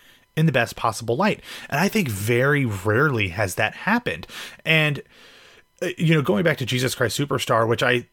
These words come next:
still think was the best total package of any of these live musicals of, of the recent era dating back to Sound of Music Live.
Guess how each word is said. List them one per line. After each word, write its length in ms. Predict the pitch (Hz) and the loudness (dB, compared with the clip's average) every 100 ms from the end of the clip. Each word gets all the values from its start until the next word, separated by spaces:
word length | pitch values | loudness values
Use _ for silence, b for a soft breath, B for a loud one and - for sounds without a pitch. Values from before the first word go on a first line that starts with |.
| - | -10
still 360 | - - 175 | -6 0 2
think 300 | 160 151 117 | 2 -2 -2
was 220 | 120 117 104 | 0 0 0
the 140 | 107 - - | -2 -4 -4
best 500 | 120 117 - - - _ _ _ _ _ - | 0 0 0 -8 -10 _ _ _ _ _ -8
total 440 | - 135 127 113 | -2 2 4 2
package 720 | - - 107 107 - 156 160 - b b | 0 -4 -2 -2 0 0 0 -6 b b
of 120 | 131 | 0
any 160 | 139 135 | 2 2
of 80 | |
these 180 | 123 120 | 0 0
live 300 | 113 113 120 | 2 2 2
musicals 720 | 113 117 117 123 113 110 101 - | 0 0 0 2 2 2 0 -2
of, 300 | 123 117 110 | 0 0 0
of 180 | 120 101 | -2 0
the 100 | 107 | 0
recent 420 | 113 113 - 110 | 0 0 -2 -2
era 280 | 117 107 110 | 2 4 4
dating 280 | 104 104 101 | 2 -2 -2
back 240 | 101 98 | -2 -4
to 240 | - 107 95 B B B B | -2 -2 -2 B B B B
Sound 260 | - 127 101 | -4 -2 0
of 60 | |
Music 280 | 107 185 - | -2 -2 0
Live. 220 | 135 113 | 2 2